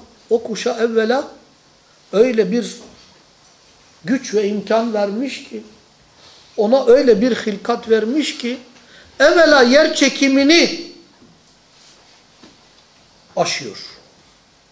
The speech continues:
Yer çekiminin kendisini aşağı doğru kendisine çekmesine karşı bir kuvvet, bir güç, bir enerji,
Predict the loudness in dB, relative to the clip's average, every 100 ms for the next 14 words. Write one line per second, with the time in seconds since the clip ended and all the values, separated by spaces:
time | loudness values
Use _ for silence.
0 | _ _ _ _ _ _ _ _ _ _
1 | _ 4 4 4 2 0 0 0 2 2
2 | 2 -4 -16 -20 _ _ _ _ _ _
3 | 0 0 2 -2 -2 -4 0 0 -2 -8
4 | -20 _ _ _ -2 0 0 2 4 4
5 | 2 2 -2 -2 -4 -6 -2 -2 0 -2
6 | -2 -4 -2 -2 0 -2 -2 -4 -6 -8
7 | -20 -20 _ _ 2 4 4 2 2 4
8 | 6 4 0 -2 0 0 4 4 4 -4
9 | -8 -18 _ _ _ _ _ _ _ 2
10 | 2 2 0 2 2 2 4 4 4 0
11 | -10